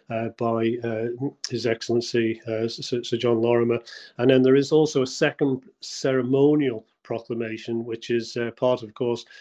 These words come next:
Tynwald, which dates back to the eighteen thirties, I believe, whereas we will have a formal sitting of Tynwald Court, uh, on Tynwald Hill,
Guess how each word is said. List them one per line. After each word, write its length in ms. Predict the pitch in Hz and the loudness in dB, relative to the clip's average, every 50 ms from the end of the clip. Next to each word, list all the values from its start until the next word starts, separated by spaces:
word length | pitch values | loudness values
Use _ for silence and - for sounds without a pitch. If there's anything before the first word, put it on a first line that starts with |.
| - _ _ | -20 _ _
Tynwald, 520 | - - 151 143 143 123 110 113 110 107 | 0 2 2 4 4 2 0 -2 -4 -4
which 220 | - 110 107 - - | -8 -10 -12 -8 -6
dates 220 | 135 127 120 117 | -6 -4 -4 -6
back 280 | - - 127 120 120 - | -6 -6 -6 -6 -6 -8
to 280 | - - 120 117 113 113 | -6 -4 -4 -2 -2 -4
the 260 | 110 113 113 113 - - | -4 -6 -8 -8 -4 -2
eighteen 420 | - 131 123 127 - 120 113 110 107 | 0 0 0 -2 -4 -4 -4 -4 -6
thirties, 540 | - - 135 135 139 139 135 - 120 104 | 0 2 4 6 6 4 4 0 -4 -4
I 80 | 113 107 | -4 -6
believe, 440 | 101 104 107 110 113 113 113 113 113 - - - - _ | -6 -4 -4 -2 0 0 0 0 -2 -8 -20 -20 -20 _
whereas 420 | _ 120 117 117 117 113 113 - - | _ -2 0 0 0 -2 -4 -4 -2
we 140 | 123 127 120 | -2 -2 -2
will 400 | 113 113 120 135 139 139 139 135 | -2 2 2 4 6 6 4 2
have 300 | - - 131 123 120 117 | 0 -4 -6 -4 -4 -4
a 100 | 110 110 | -6 -8
formal 680 | - - - _ - 139 139 139 143 143 139 139 127 120 | -8 -14 -10 _ 2 4 6 6 6 6 4 2 0 0
sitting 580 | - - - - 135 127 - - 110 107 107 - _ _ _ - | -4 -8 -6 -4 -4 -4 -4 -6 -10 -10 -10 -12 _ _ _ 0
of 220 | 127 135 139 139 | 2 2 2 2
Tynwald 440 | - - - 143 135 135 135 123 - | -2 -8 -6 -4 -2 -2 -2 -4 -6
Court, 440 | - - 127 117 113 107 104 104 - - _ - - - _ _ _ | -8 -8 -6 -6 -6 -6 -8 -10 -14 -20 _ -20 -20 -20 _ _ _
uh, 220 | 117 107 107 117 117 - | -10 -8 -8 -8 -6 0
on 200 | 127 131 127 123 | 0 2 2 0
Tynwald 500 | 123 - - 120 120 117 113 117 113 - | -2 -6 -6 -4 -4 -2 -4 -4 -6 -6
Hill, 380 | - 127 120 113 107 107 107 | -4 -4 -4 -4 -4 -6 -10